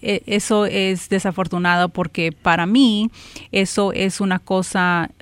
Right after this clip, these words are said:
eh, muy pequeña de, eh, cuando miramos a las cosas que deben estar haciendo los oficiales como para, para permanecer a, a nuestra comunidad, se-,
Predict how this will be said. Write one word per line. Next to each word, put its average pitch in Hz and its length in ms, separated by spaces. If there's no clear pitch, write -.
eh, - 280
muy 214 320
pequeña 185 800
de, 165 760
eh, - 240
cuando 185 260
miramos 175 480
a 180 60
las 165 180
cosas 185 300
que 175 140
deben 175 340
estar 175 240
haciendo 180 420
los 170 160
oficiales 170 560
como 165 220
para, 165 200
para 165 200
permanecer 175 1000
a, 175 180
a 202 140
nuestra 185 340
comunidad, 170 680
se-, 185 320